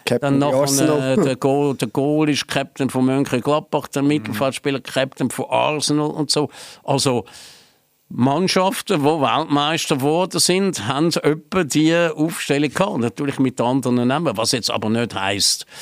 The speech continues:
Speaker 2: dass wir Weltmeister werden. Aber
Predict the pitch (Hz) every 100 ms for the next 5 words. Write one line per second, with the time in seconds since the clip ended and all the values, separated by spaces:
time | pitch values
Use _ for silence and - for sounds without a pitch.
0 | - - 101 110 123 120 113 131 - 139
1 | 147 - - - 117 120 110 104 110 -
2 | 135 143 143